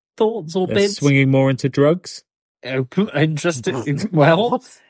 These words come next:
Speaker 1: interesting.
Speaker 2: <laughs>
Speaker 1: We've
Speaker 3: Interesting hypothesis.
Speaker 1: couple
Speaker 2: Yeah.
Speaker 1: of, couple of different
Speaker 2: Well,
Speaker 1: ideas.
Speaker 2: cannabis, cannabis is becoming more readily available and, uh, more legalized. More places,
Speaker 3: Right.
Speaker 2: edibles, and people are becoming more accepting of C B D and T H C and stuff like that.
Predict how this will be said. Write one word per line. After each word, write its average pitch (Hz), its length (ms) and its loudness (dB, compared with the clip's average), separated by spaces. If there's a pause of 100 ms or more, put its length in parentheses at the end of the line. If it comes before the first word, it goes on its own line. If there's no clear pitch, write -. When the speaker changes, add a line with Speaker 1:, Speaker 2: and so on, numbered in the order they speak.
(220)
Speaker 1:
interesting. 170 760 0
Speaker 2:
<laughs> - 20 -12
Speaker 1:
We've 160 340 0 (760)
Speaker 3:
Interesting 165 540 0
hypothesis. 156 600 -6
Speaker 1:
couple - 60 6
Speaker 2:
Yeah. 165 680 0
Speaker 1:
of, - 80 -20
couple 135 260 -8
of 139 80 -6
different 190 380 2
Speaker 2:
Well, 135 100 -2
Speaker 1:
ideas. 131 400 -2
Speaker 2:
cannabis, 208 520 0 (100)
cannabis 202 400 0
is 185 140 -4
becoming 190 320 0
more 180 160 2
readily 175 320 2
available 175 640 0
and, 151 500 -2
uh, 147 160 2
more 151 220 0
legalized. 156 680 0 (400)
More 165 160 2
places, 180 380 0
Speaker 3:
Right. - 160 -10
Speaker 2:
edibles, 175 420 2
and 165 100 0
people 170 280 0
are - 20 0
becoming 165 320 2
more 160 160 4
accepting - 520 -2
of 160 140 -2
C 170 280 -2
B 165 160 -2
D 165 200 2
and 160 120 0
T 170 160 0
H - 180 -4
C 175 180 -4
and 180 120 -6
stuff - 240 -8
like 151 140 -2
that. 196 200 -4